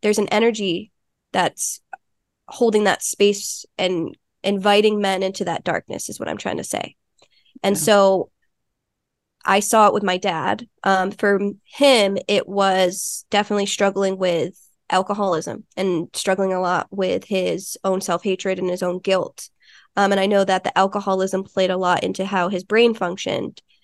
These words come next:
Speaker 1: but I also just wanted to see, like, if you had to confront his darkness too,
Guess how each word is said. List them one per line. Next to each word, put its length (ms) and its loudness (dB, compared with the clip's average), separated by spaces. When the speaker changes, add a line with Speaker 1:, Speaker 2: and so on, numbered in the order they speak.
Speaker 1:
but 280 6
I 100 4
also 340 0
just 240 -4
wanted 220 0
to 60 -4
see, 360 -2
like, 320 -6
if 160 -4
you 180 2
had 160 2
to 60 -2
confront 540 -2
his 360 4
darkness 460 -2
too, 220 0